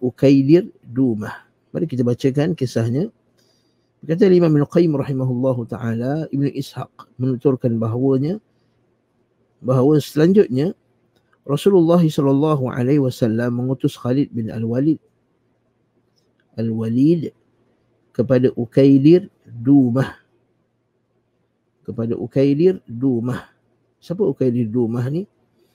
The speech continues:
Dumah ni nama tempatnya Dumatul Jandal, nama tempat tu.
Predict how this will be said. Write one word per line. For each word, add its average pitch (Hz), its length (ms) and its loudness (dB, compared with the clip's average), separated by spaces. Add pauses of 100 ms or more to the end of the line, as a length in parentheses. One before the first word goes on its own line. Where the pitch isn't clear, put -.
(140)
Dumah 151 320 2
ni 170 80 2
nama 151 160 2
tempatnya 160 320 0
Dumatul 135 560 0
Jandal, 131 400 2
nama 113 160 -6
tempat 117 320 -8
tu. - 80 -20